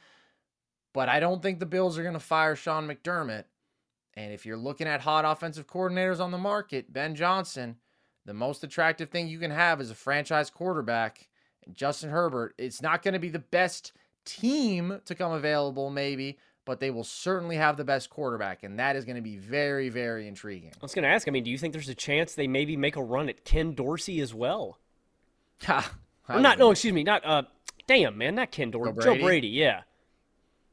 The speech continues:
Speaker 1: I think the Bills are gonna keep Joe Brady. I don't know if he's gonna go all the way up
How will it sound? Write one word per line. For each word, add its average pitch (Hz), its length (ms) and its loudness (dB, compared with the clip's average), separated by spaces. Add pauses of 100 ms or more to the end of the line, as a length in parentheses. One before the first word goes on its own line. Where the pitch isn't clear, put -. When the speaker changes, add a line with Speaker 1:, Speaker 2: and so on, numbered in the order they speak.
(260)
Speaker 1:
I 196 180 6
think 220 300 -2
the 185 60 0
Bills 139 420 -2
are 123 80 -4
gonna 117 240 -8
keep 107 340 -12
Joe 104 240 -8
Brady. 95 400 -8
I 226 180 8
don't 269 200 4
know 208 160 4
if 180 100 -2
he's 180 220 -6
gonna 139 260 -6
go 117 240 0
all 117 220 2
the 113 80 -6
way 107 280 -2
up 101 260 -4